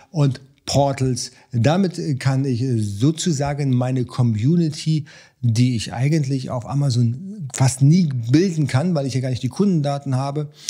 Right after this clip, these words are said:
kann ich aber mit Portals so aufbauen, dass ich die Daten tatsächlich doch noch nutzen kann und auch die echten E-Mail-Adressen von meinen Clients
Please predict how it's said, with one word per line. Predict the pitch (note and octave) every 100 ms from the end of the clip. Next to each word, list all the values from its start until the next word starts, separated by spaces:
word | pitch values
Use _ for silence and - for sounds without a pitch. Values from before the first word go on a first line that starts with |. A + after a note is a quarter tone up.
| - -
kann | D3+
ich | D#3+
aber | D3 B2+
mit | A#2+ B2+ -
Portals | - D3+ D#3 D#3 D#3
so | C#3+ A2 F#3+
aufbauen, | C3 E3 D3+ F3 E3+ E3+ - -
dass | - C#3 B2
ich | B2+
die | -
Daten | A2+ A#2+ A#2 B2 A#2+ - _ -
tatsächlich | A#2+ C3+ A#2 A#2 -
doch | C#3 -
noch | B2+ A#2+ - _ _ _ _
nutzen | C3+ C#3+ - C3+
kann | A#2 B2 D3
und | E3 C#3 C#3
auch | A#2
die | - -
echten | F#3 F3 F3+
E-Mail-Adressen | E3+ C#3 G3+ F3+ D#3 C#3+ C3 C3 C3+
von | A#2 C3+
meinen | C3 A#2+ A#2+ A#2+ G2+
Clients | - A#2 A#2+ A#2